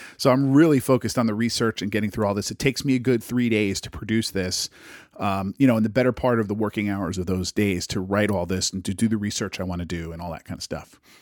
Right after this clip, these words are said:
Uh, but I wanted to read it here, your email here, in case any listeners have any ideas for Peter on this. Uh, as for myself, uh, I'm a member of many Oak Island Facebook fan groups,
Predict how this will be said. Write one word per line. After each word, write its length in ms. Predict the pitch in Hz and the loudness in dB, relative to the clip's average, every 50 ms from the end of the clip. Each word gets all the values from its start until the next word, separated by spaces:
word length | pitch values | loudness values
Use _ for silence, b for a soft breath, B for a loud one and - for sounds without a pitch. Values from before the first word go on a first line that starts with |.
| b b b | b b b
Uh, 140 | - 98 107 - | -4 -4 -4 0
but 100 | - - | 2 4
I 40 | 131 | 4
wanted 300 | 135 143 151 170 196 214 | 6 6 4 4 4 2
to 40 | 175 | 2
read 180 | 139 135 131 113 | 2 2 0 0
it 100 | 104 92 | -2 -4
here, 460 | - 131 131 101 90 90 104 113 113 113 | -2 -2 -2 -2 -4 -6 -6 -6 -6 -2
your 180 | 123 123 120 | 2 2 2
email 320 | 113 95 120 117 113 101 98 | 4 2 2 2 2 0 -2
here, 240 | 98 87 127 117 | -2 -2 -2 -2
in 80 | 101 95 | -2 -2
case 240 | 107 - 104 - - | -4 -4 -2 -2 -2
any 140 | 113 101 98 | -2 -2 0
listeners 500 | 104 127 139 - - 135 123 110 104 - | 2 2 2 2 2 2 0 0 0 -2
have 180 | - 107 104 | -2 -2 -2
any 220 | 110 110 110 101 - | 0 -2 -2 -2 -2
ideas 400 | 110 107 98 95 107 123 123 - | -4 -4 -2 0 2 2 2 2
for 140 | - - | 0 -4
Peter 260 | - - 147 131 131 135 | -4 -2 0 2 2 2
on 140 | 135 131 | 2 2
this. 340 | 127 127 135 151 - - - B B B B B B B B B - | 2 0 0 0 -2 -6 -8 B B B B B B B B B -4
Uh, 160 | - 101 101 - - | -2 -2 -2 0 0
as 180 | 110 120 - | 0 0 0
for 140 | - - 135 | 0 -2 -2
myself, 720 | 120 107 110 - - - 165 175 220 247 - - - - b b b b b b b b b b b b b b - | 0 0 0 0 2 4 4 4 4 2 -2 -10 -16 -18 b b b b b b b b b b b b b b 0
uh, 280 | - 120 123 120 120 - - | 2 4 4 4 4 4 6
I'm 160 | 147 160 180 | 6 6 6
a 40 | 170 | 8
member 360 | 156 151 156 160 160 160 156 | 6 6 6 6 6 6 6
of 160 | 147 139 123 | 6 6 4
many 540 | 120 131 131 139 147 151 165 165 175 180 165 | 2 2 6 6 8 8 6 4 2 0 2
Oak 260 | - 147 156 143 - | 4 4 4 4 4
Island 280 | 151 143 143 147 143 127 | 4 4 4 4 2 2
Facebook 560 | - - 139 143 135 - - - 135 - - | 0 0 0 0 0 0 -2 -2 -2 -2 -4
fan 320 | - - 127 117 131 151 | -2 2 2 4 4 4
groups, 500 | 139 143 165 196 202 - - - - - | 4 4 2 2 0 -2 -4 -6 -6 -6